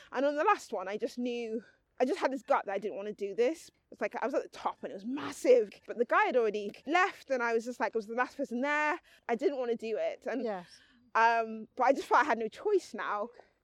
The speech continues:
Speaker 1: 'cause I was left there. But I was like, "Oh, well, Ty, everyone's done it. You need to do it. You can't get out of this."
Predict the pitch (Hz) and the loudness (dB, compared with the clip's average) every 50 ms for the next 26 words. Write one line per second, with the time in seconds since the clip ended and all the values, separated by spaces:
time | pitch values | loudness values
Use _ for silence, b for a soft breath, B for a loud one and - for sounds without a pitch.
0 | _ _ _ _ _ _ _ _ _ _ _ _ _ - 262 240 226 220 214 220 | _ _ _ _ _ _ _ _ _ _ _ _ _ -8 -4 0 2 2 2 2
1 | 208 247 277 - - - - - 202 196 170 185 208 - 247 269 254 240 262 277 | 4 4 4 4 4 -4 -2 -2 0 2 2 0 0 -2 -6 -12 -18 -20 -20 -20
2 | 220 B B B B B B B B 330 247 247 254 247 269 294 254 233 - - | -20 B B B B B B B B 0 2 2 2 2 2 2 2 0 -2 -6
3 | - - - 302 359 320 - - - 294 330 294 285 294 311 330 311 311 - - | -10 -8 0 2 2 2 2 0 2 4 4 6 6 4 4 4 0 0 4 4
4 | 269 262 262 254 247 - 254 262 285 302 - - - 254 247 240 233 214 - - | 4 4 2 0 0 -2 -2 -2 -2 -2 -4 2 4 4 4 6 4 2 0 -2
5 | 220 220 - - 269 247 247 202 - 214 220 226 226 220 226 240 247 - - | -8 -2 2 2 4 4 4 4 4 4 2 2 0 0 0 0 -2 -2 -14